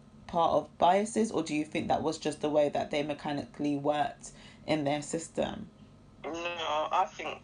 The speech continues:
Speaker 2: there was, there was some sort of bias there, and I have said this, um,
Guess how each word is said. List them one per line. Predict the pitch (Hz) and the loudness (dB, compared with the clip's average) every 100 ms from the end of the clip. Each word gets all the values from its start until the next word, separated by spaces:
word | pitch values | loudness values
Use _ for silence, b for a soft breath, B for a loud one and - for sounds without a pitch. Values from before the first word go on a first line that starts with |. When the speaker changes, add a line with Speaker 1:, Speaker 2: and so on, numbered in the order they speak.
| - - | -14 -6
Speaker 2:
there | 151 | -4
was, | 151 165 - - - | -4 -8 -10 -14 -8
there | 139 | -4
was | 143 156 | -2 -4
some | - 147 | -4 -4
sort | 143 120 - | -4 -4 -4
of | - | 0
bias | 131 131 - - | 2 0 -6 -4
there, | 92 117 - - B B B B | -2 -2 -4 -14 B B B B
and | 135 | 0
I | 151 | 2
have | 160 | 2
said | - 165 143 | 2 -2 -4
this, | 123 127 - - - | -4 -4 -6 -8 -4
um, | 131 135 | -4 -6